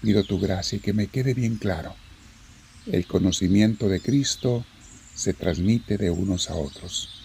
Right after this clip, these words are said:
Es así como se crea después y recibimos el don de la fe. Es así como impartimos las enseñanzas de Cristo a gente que no lo conoce, a gente nueva.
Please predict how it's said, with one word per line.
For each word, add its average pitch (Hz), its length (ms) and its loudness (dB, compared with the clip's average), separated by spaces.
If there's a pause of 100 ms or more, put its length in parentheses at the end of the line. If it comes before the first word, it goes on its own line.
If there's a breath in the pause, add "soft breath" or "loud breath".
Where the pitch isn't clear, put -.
(600)
Es 110 220 4
así 113 320 2
como 101 320 0
se 95 160 -4
crea 107 440 2 (500 loud breath)
después 92 720 0
y 104 100 2
recibimos 87 600 0
el 82 100 -4
don 80 180 -2
de 82 100 -2
la 73 120 -6
fe. - 220 -6 (1040)
Es 107 180 6
así 113 320 2
como 104 540 4
impartimos 110 760 0
las 101 160 -4
enseñanzas 92 560 0
de 95 80 0
Cristo 117 500 -2 (480 loud breath)
a 98 120 -2
gente 104 320 2
que 98 160 0
no 92 100 2
lo 92 100 2
conoce, 95 440 0 (760)
a - 60 -6
gente 92 380 0
nueva. 80 320 -4